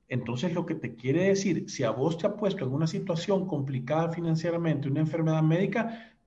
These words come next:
quiere decir que tú no habías gestionado tu riesgo correctamente.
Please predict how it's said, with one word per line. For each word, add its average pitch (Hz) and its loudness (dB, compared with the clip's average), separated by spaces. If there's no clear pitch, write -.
quiere 131 0
decir 160 2
que 208 0
tú - -2
no 170 4
habías 160 0
gestionado 135 -2
tu 185 -2
riesgo 135 -2
correctamente. 151 0